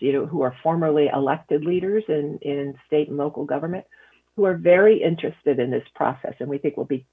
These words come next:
key players as we go forward, so that we can share information back to them that says, "This is helpful when you craft legislation, if this is what you want," right? "These are some parameters that you want to put in the legislation,"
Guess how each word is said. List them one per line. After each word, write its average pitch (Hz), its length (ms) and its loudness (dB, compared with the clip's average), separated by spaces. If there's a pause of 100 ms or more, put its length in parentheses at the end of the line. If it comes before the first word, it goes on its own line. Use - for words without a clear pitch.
(120)
key 220 160 -2 (120)
players - 440 -2 (520)
as 170 200 0
we 160 60 0
go 127 180 0 (120)
forward, 147 480 2 (480)
so - 80 4
that - 120 4
we 180 160 6
can 170 220 -2 (120)
share 151 200 4
information 147 600 -2
back 139 280 -4
to 170 60 -8
them 165 240 2
that 196 180 -4
says, 143 220 -6
"This 214 180 -2
is - 160 0
helpful - 420 0
when 143 140 2
you 139 60 0
craft 143 420 -2
legislation, 147 720 -2
if - 180 -8
this 165 200 -4
is 147 160 -4
what - 180 -4
you 131 60 -2
want," 247 260 -2 (640)
right? 170 160 -6
"These 185 180 -2
are 160 160 -2
some 151 120 -4
parameters 160 560 2
that - 160 -6
you 135 80 -6
want 139 120 -6
to 135 60 -20
put 160 180 -2
in 139 80 -2
the 131 100 -2
legislation," 139 800 -6